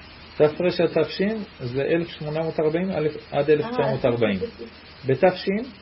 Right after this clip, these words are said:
Speaker 1: הוא כתב את זה תשעים שנה לפני זה. מה קרה בתש? עכשיו. זו השנה שהתחילה שם. ממש, אלף תשע מאות שלושים ותשע, אלף תשע מאות ארבעים.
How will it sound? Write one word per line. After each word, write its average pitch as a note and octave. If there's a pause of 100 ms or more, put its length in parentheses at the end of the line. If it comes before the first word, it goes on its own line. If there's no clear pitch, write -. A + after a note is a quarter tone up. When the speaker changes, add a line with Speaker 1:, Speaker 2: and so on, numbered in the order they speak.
Speaker 1:
הוא C3
כתב D#3+
את F3
זה E3
תשעים D#3+
שנה D3+
לפני C3+
זה. A#2
מה C#3+
קרה E3
בתש? D#3+ (880)
עכשיו. - (1040)
זו D3
השנה D#3
שהתחילה C#3
שם. - (440)
ממש, B2
אלף C3+
תשע D3+
מאות C#3+
שלושים C3
ותשע, D3+
אלף C#3
תשע C3
מאות A#2+
ארבעים. G2